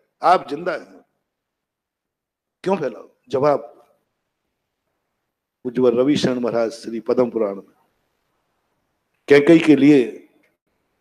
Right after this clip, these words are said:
गंदोदक एक दिन नहीं आ पाया, उसने जहर निकाल लिया, "मरूंगी मैं।" लोगों ने कहा, "महारानी मरो मत, मैं गंदोदक लाया।" "ए, कौन हो तुम मेरे?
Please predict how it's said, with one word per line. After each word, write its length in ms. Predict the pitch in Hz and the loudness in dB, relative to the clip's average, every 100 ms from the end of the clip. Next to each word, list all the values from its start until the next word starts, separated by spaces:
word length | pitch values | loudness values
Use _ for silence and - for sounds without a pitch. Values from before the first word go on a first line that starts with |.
| _ _ _ _ _ _ - | _ _ _ _ _ _ -2
गंदोदक 400 | 147 151 151 147 | 0 2 2 2
एक 260 | 139 147 147 | 0 -2 -2
दिन 240 | 139 131 | -6 -6
नहीं 200 | 139 143 | -6 -2
आ 80 | 135 | -2
पाया, 400 | 120 120 107 - _ _ _ _ _ _ _ _ | -4 -6 -8 -12 _ _ _ _ _ _ _ _
उसने 240 | 123 139 143 | -12 -4 -2
जहर 260 | 131 143 | 0 0
निकाल 320 | 151 151 147 139 | 0 -2 -2 -4
लिया, 360 | 131 110 - _ _ | -8 -12 -20 _ _
"मरूंगी 320 | 123 131 139 123 | -2 0 -2 -4
मैं।" 180 | - - _ _ _ _ _ _ | -8 -20 _ _ _ _ _ _
लोगों 260 | 120 139 151 | 0 2 2
ने 100 | 156 | 0
कहा, 600 | 156 147 190 - - _ _ _ _ _ _ 123 | 0 -2 -2 -4 -14 _ _ _ _ _ _ -4
"महारानी 360 | 135 147 160 | -2 0 0
मरो 260 | 135 135 160 | 0 2 2
मत, 360 | 190 - - _ _ _ _ 156 | 0 -4 -12 _ _ _ _ 0
मैं 120 | 160 | 2
गंदोदक 360 | 160 156 156 | 4 6 6
लाया।" 280 | 143 120 139 | 4 4 6
"ए, 200 | 180 190 | 6 6
कौन 380 | - - 160 196 | 2 0 2 4
हो 100 | 202 | 4
तुम 200 | 208 202 | 2 2
मेरे? 400 | 202 196 127 - | 4 2 0 -8